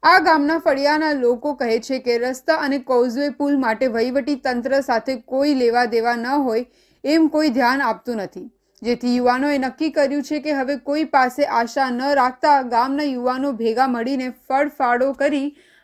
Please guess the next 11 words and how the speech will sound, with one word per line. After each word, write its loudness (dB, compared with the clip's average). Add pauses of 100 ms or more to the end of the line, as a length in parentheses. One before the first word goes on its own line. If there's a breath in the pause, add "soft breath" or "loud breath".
હવે 2
જાતે 2
ખાડા 2
પૂરવા, 2
રસ્તો -4
લેવલિંગ -2
કરી 2
પૂરવાનું -4
નક્કી -6
કર્યું -6
છે. -18